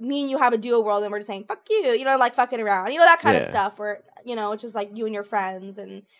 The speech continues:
Speaker 1: one of
Speaker 2: I
Speaker 1: your
Speaker 2: think
Speaker 1: friends
Speaker 2: it's
Speaker 1: is, like
Speaker 2: relied on the report system, right? And
Speaker 1: Yeah,
Speaker 2: so,
Speaker 1: yeah.
Speaker 2: unless I'm, like, really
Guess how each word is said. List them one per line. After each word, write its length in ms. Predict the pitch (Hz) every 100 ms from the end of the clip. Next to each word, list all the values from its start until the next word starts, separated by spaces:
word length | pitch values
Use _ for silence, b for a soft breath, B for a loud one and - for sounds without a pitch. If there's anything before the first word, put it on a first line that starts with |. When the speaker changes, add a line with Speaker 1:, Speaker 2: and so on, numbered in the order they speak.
| b
Speaker 1:
one 120 | 220 214
of 20 |
Speaker 2:
I 60 |
Speaker 1:
your 0 |
Speaker 2:
think 180 | 104 156
Speaker 1:
friends 120 | 170
Speaker 2:
it's 20 | -
Speaker 1:
is, 120 | -
like 200 | 98 95
Speaker 2:
relied 200 | 85 85
on 220 | 80 76 76
the 100 | 76
report 420 | 76 - 73 -
system, 380 | - - 73 78
right? 280 | 76 78 - -
And 460 | 85 80 76 69
Speaker 1:
Yeah, 520 | 240 220 202 196 202 196 _ -
Speaker 2:
so, 20 |
Speaker 1:
yeah. 420 | 214 76 147 - -
Speaker 2:
unless 280 | 104 107 110
I'm, 200 | 98 90
like, 300 | 85 80 85
really 460 | 82 78 80 78